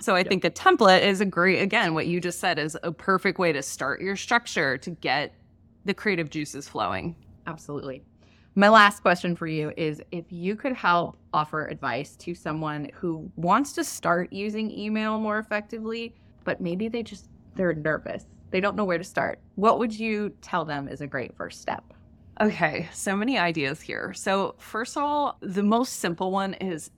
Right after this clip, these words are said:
Speaker 1: just start. Just start. Do it imperfectly. I know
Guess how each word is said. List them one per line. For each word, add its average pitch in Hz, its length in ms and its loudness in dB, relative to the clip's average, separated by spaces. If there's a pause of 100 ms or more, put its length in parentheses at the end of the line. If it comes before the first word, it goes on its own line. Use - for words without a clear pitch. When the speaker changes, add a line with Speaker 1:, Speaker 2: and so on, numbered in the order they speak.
(180)
Speaker 1:
just - 300 -8
start. - 320 -14 (140)
Just 180 260 -4
start. 185 420 -2
Do 175 140 2
it 185 80 -4
imperfectly. 175 920 -2
I 165 100 -2
know 160 540 -2